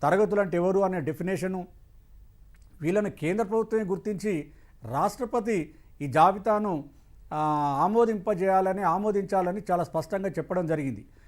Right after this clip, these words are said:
దాంతోని మిగతా రాష్ట్రాలలో పెద్ద గగ్గోలు వచ్చేసింది. ఎందుకంటే ఈ అక్కడ ఎస్సీ ఎస్టీల మాదిరిగా, అంటే ఏ ఒక్క కులాన్ని ఎస్సీనా, ఎస్టీనా గుర్తించడానికి ఎట్లయితే కేంద్ర ప్రభుత్వానికి అధికారం ఉందో,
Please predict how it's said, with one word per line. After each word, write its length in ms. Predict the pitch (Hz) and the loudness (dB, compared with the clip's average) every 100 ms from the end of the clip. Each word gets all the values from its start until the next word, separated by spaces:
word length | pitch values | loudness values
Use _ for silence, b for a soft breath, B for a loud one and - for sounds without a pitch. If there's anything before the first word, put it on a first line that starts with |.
| b b 123 | b b 2
దాంతోని 680 | 175 233 254 254 240 190 | 4 4 2 0 0 -4
మిగతా 380 | 220 185 214 254 | -6 -6 -2 0
రాష్ట్రాలలో 640 | 220 214 - 226 208 214 | 2 0 0 0 0 0
పెద్ద 280 | 214 190 165 | -4 -6 -4
గగ్గోలు 440 | 202 165 165 226 214 | -2 0 2 2 2
వచ్చేసింది. 420 | 202 202 190 165 | 0 -4 -2 -4
ఎందుకంటే 560 | 175 208 190 185 156 - b b b - | -4 -4 -2 -2 -2 -6 b b b -8
ఈ 180 | 160 175 | -2 0
అక్కడ 260 | 165 175 | 2 2
ఎస్సీ 320 | 156 151 156 247 | 0 0 0 2
ఎస్టీల 300 | 233 226 220 | 2 2 0
మాదిరిగా, 540 | 202 196 196 180 127 - - - - | 2 2 2 0 -2 -6 -20 -20 -12
అంటే 180 | 147 151 | -4 0
ఏ 100 | 160 | 0
ఒక్క 200 | 160 165 | 2 -2
కులాన్ని 460 | 170 180 220 220 | 2 4 4 4
ఎస్సీనా, 440 | 180 175 214 214 208 | 0 -2 -4 -2 0
ఎస్టీనా 400 | 180 180 208 208 | 0 -2 -6 -4
గుర్తించడానికి 680 | 160 165 190 185 190 185 165 | -4 -6 -6 -2 -2 -2 -6
ఎట్లయితే 320 | 190 190 190 | -4 -4 -4
కేంద్ర 340 | - 170 196 | -4 -4 -2
ప్రభుత్వానికి 500 | 180 196 190 190 190 | -2 -4 -2 -4 0
అధికారం 420 | 170 165 180 180 | -2 0 2 2
ఉందో, 360 | 170 165 254 269 | 2 2 2 2